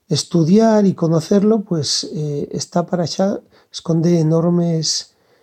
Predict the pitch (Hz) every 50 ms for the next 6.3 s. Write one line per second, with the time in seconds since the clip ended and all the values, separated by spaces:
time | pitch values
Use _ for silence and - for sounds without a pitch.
0 | _ _ _ _ _ _ _ _ - 160 151 147 151 160 160 160 165 160 165 165
1 | 165 165 165 170 160 151 - - - - - 160 156 156 151 151 147 147 147 147
2 | 143 143 151 160 151 - - - - 185 180 170 170 190 240 269 - - _ _
3 | _ _ _ _ _ _ - - 151 156 165 156 156 180 170 - - 180 175 151
4 | - - 151 143 151 160 165 156 - - 185 185 165 156 156 156 147 143 139 139
5 | - - - - _ - 151 170 151 139 160 160 151 165 170 156 185 160 - -
6 | 147 - - 160 147 143